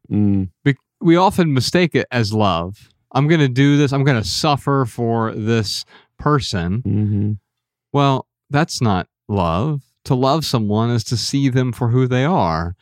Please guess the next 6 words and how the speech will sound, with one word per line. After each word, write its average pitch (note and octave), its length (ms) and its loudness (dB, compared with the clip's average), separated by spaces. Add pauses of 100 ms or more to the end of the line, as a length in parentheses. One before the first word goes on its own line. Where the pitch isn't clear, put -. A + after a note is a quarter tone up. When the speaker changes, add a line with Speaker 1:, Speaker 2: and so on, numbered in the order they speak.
Speaker 1:
Mm. F#2+ 380 -6 (120)
Speaker 2:
And A#2+ 440 0
you C#3 180 0
can C3 180 -2
recognize G2+ 840 2
that G#2 180 -2